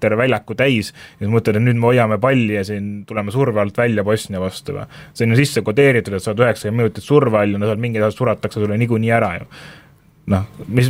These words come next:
mis selle keskkaitse ülesanne on, lüüa see pall Zenjovile üksinda kolme kaitse vastu või? No võitlus, et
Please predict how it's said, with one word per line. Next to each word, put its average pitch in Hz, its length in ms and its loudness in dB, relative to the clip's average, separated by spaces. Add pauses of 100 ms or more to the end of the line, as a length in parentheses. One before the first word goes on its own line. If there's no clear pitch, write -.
mis 131 120 0
selle 117 160 2
keskkaitse 127 440 0
ülesanne 107 300 0
on, 104 100 -2
lüüa 117 120 4
see 107 120 -4
pall 123 240 2
Zenjovile 113 540 0
üksinda 101 420 -6
kolme 110 280 0
kaitse 107 320 0
vastu 90 340 -8
või? - 80 -12 (100)
No - 140 -8 (260)
võitlus, 107 440 0
et - 260 -4